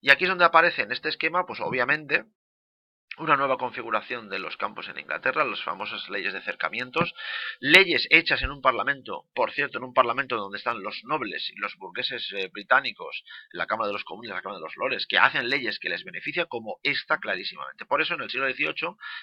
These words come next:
desde el Parlamento británico, británico se van a impulsar leyes que obviamente les van a beneficiar. Eso provocará inversión, aumento de la productividad, más beneficio, eh, aumento del producto, un producto que entonces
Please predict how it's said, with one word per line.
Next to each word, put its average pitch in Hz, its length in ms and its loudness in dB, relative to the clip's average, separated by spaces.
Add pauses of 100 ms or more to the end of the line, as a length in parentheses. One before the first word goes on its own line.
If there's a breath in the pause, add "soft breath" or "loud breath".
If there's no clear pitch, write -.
desde 117 200 2
el 104 80 2
Parlamento 113 420 4
británico, 147 380 0 (280)
británico 143 440 -2
se 123 100 -2
van 120 80 -2
a 135 40 -6
impulsar 107 400 -8
leyes 135 320 -2 (280 loud breath)
que 117 120 -2
obviamente 110 360 -4
les 101 140 -6
van 98 160 0
a 85 80 -4
beneficiar. - 480 -12 (400 loud breath)
Eso 143 280 6
provocará 117 640 6 (280)
inversión, 147 680 4 (260 soft breath)
aumento 123 420 0
de 110 60 2
la 101 100 2
productividad, 101 600 -4 (320 loud breath)
más 139 500 8
beneficio, 135 680 -2 (520 loud breath)
eh, 113 180 6
aumento 127 420 2
del 101 160 -8
producto, 185 480 -4
un 147 140 -10
producto 147 360 -4
que 110 60 0
entonces 113 360 -2